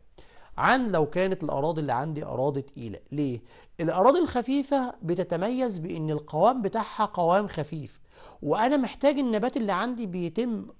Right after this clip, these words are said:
كمره داخل الأرض حتى يتم تحلله والاستفادة من المادة العضوية اللي موجودة فيه. يبقى الأراضي الطينية حرث خفيف، لو الأراضي اللي عندي أراضي رملية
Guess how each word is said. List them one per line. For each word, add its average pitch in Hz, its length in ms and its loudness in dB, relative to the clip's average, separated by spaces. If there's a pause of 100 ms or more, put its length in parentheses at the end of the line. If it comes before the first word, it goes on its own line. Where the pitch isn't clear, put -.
كمره 220 500 4
داخل 214 420 0
الأرض 220 380 -2 (260)
حتى 208 640 2
يتم 226 400 -2
تحلله 196 800 0 (240)
والاستفادة 190 840 2
من 165 220 -2
المادة 208 480 0
العضوية 170 500 0
اللي 151 120 -2
موجودة 139 400 -2
فيه. 131 300 -6 (1400)
يبقى 127 200 -4
الأراضي 143 340 6
الطينية 190 520 0 (340)
حرث 165 320 2 (380)
خفيف، 202 520 -4 (220)
لو 131 220 2
الأراضي 180 380 2
اللي 180 120 0
عندي 170 300 -2
أراضي 190 280 4
رملية 220 480 0